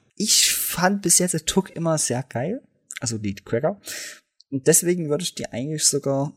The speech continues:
nee, ich würde auch, glaub ich, eine sieben von zehn geben, weil ich kann sie nicht immer essen.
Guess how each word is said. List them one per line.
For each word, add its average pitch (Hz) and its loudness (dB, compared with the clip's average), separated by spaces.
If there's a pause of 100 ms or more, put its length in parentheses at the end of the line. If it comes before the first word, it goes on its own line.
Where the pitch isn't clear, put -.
(300)
nee, 147 6
ich 175 4
würde 160 4
auch, 156 2
glaub 127 2
ich, 131 -2
eine 127 0
sieben 135 2
von 127 -2
zehn 117 0
geben, 117 -4
weil 120 6
ich 117 -2
kann 160 2
sie 160 4
nicht 143 2
immer 147 4
essen. - 0